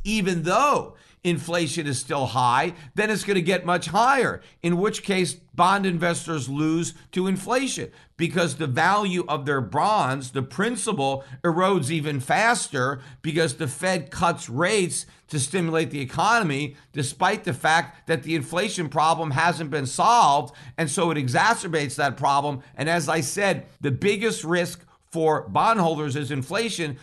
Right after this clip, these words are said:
So regardless of what the Fed does, whether it pivots or continues to fight inflation, bond investors lose.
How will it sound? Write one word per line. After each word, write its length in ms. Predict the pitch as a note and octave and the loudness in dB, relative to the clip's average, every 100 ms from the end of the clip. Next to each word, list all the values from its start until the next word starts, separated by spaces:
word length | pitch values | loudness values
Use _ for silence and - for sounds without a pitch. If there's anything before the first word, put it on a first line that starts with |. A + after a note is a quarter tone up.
| - | -10
So 200 | - F#3 | -2 0
regardless 920 | D3+ D#3+ C#3 F3 B3+ B3+ E3+ - - _ - | 0 -2 0 4 4 4 0 -4 -12 _ -2
of 140 | D#3 C#3 | -2 0
what 180 | E3 | -2
the 80 | D#3 | -4
Fed 340 | A#2+ E3 D3 B2+ | -4 -2 -2 0
does, 340 | C3+ F#2+ - _ | 0 -2 -8 _
whether 320 | - E3 E3 C#3+ | -2 0 0 -2
it 180 | C3+ | -4
pivots 480 | - G#3 G#3+ A#3 - - - | -2 -2 0 -2 -4 -14 -2
or 140 | D#3+ | -2
continues 580 | - D#3 B2+ G3+ F#3 C#3+ | 0 -4 -2 0 0 -2
to 100 | E3 | -4
fight 280 | B2+ E3 D#3 | 0 0 0
inflation, 720 | C#3+ C3+ A3 A#3 - D#3 C#3+ - - _ | -4 -4 -2 -2 -4 -4 -6 -14 -20 _
bond 320 | G3 G#3 G3+ | 2 4 4
investors 800 | F3 D3+ F3 G#3+ G#3 F3 D#3+ C3 - | 2 2 2 0 -2 -4 -4 -6 -8
lose. 500 | - D3+ A#2+ - - | -2 0 -2 -6 -16